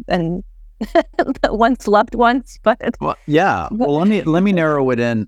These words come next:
Speaker 2: Let me
Speaker 1: Sure.
Speaker 2: narrow it in a little bit for you, 'cause that, that's fascinating, by the way. I w-, would never, I mean, obviously, I know there's border surveillance. Obviously, I know the issues that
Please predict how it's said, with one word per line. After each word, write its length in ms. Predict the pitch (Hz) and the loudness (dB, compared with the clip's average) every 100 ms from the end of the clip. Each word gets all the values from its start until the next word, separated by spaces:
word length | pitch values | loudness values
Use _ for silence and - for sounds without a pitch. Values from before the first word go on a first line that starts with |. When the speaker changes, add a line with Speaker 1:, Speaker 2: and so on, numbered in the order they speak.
| - | -4
Speaker 2:
Let 140 | 131 | -2
me 80 | 147 | 0
Speaker 1:
Sure. 80 | 135 | 0
Speaker 2:
narrow 280 | 127 123 110 | 0 0 0
it 80 | 107 | 0
in 160 | 117 | 0
a 60 | 110 | 0
little 160 | 92 90 | 0 -2
bit 200 | 90 - | -4 -6
for 200 | 101 92 | -2 0
you, 160 | 87 | 0
'cause 160 | 90 104 | -2 0
that, 220 | 123 131 117 | 2 0 0
that's 260 | 127 131 | 0 0
fascinating, 600 | - 104 107 - 92 87 85 | 0 0 0 -4 -6 -4 -2
by 160 | 87 | -2
the 100 | 82 | -2
way. 280 | 80 76 90 - - - _ - | -2 -4 -6 -12 -20 -20 _ 2
I 140 | 120 | 2
w-, 160 | 117 - _ _ _ _ _ _ _ _ _ - | 2 -4 _ _ _ _ _ _ _ _ _ -6
would 360 | 101 107 110 90 | -6 0 0 2
never, 460 | 101 98 92 90 | 0 0 0 0
I 60 | 117 | 0
mean, 200 | 98 98 | 0 0
obviously, 520 | 107 95 95 - 90 | 0 0 -2 -2 -2
I 120 | 85 | 0
know 260 | 87 85 85 | 0 -2 -2
there's 200 | 85 80 | -4 -6
border 320 | - 78 78 | -6 -6 -4
surveillance. 680 | - 90 117 156 143 135 - | -4 -2 2 2 2 0 0
Obviously, 720 | 85 101 92 92 90 - 90 | 0 0 0 -2 -2 -2 -2
I 100 | 82 | -2
know 440 | 82 80 80 80 76 | -2 -4 -4 -6 -6
the 180 | 76 107 | -2 -2
issues 600 | - 107 98 95 90 - | 0 0 0 0 -2 -2
that 260 | 87 82 | -2 -4